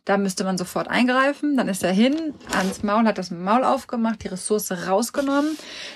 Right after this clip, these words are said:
ihm die Ressource präsentiert, vor die Nase gehalten, ihn so ein bisschen damit verfolgt. Also der Hund hat sich dann schon abgewendet. Er hat ihm die gezeigt und hat gesagt, dass er das jetzt für sich beansprucht.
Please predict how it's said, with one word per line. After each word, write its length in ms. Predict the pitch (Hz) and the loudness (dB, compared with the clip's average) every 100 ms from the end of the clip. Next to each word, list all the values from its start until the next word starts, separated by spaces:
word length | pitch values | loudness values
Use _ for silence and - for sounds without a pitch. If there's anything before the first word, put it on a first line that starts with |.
| - | -4
ihm 160 | - 220 | 2 4
die 80 | 220 | 4
Ressource 420 | 202 - 220 220 | 2 0 0 0
präsentiert, 1000 | - 214 185 185 185 - 277 320 349 - | -2 -2 0 -4 -4 0 4 4 4 -2
vor 160 | - 233 | -2 2
die 120 | 226 | 4
Nase 300 | 208 247 269 | 4 2 0
gehalten, 360 | 254 240 254 233 | 2 2 2 0
ihn 120 | 214 214 | 0 0
so 40 | |
ein 120 | 202 | 0
bisschen 260 | 214 - 226 | -2 0 0
damit 240 | 208 202 | 2 -2
verfolgt. 440 | - 190 - 254 240 | -4 -4 2 2 2
Also 120 | 190 | 0
der 80 | 196 | 0
Hund 140 | 208 | 0
hat 80 | 208 | -2
sich 140 | 202 - | -2 -2
dann 140 | 196 | -2
schon 140 | - | -2
abgewendet. 720 | 226 233 - 262 269 269 277 254 - - - | -2 0 0 2 4 4 2 0 -10 -16 -2
Er 120 | 202 | 2
hat 140 | 208 | 2
ihm 140 | 214 202 | 0 0
die 240 | 208 202 | 2 0
gezeigt 380 | 190 - 226 226 | -4 2 2 2
und 60 | |
hat 120 | 208 196 | -2 -2
gesagt, 320 | 185 208 - | 0 2 0
dass 80 | 196 | -2
er 120 | 180 | 0
das 140 | 190 | -2
jetzt 120 | 185 | -4
für 100 | - | -8
sich 280 | 170 180 - _ | -4 -6 -6 _
beansprucht. 920 | - 170 175 - - - - - | -10 -8 -6 -6 -8 -12 -12 -18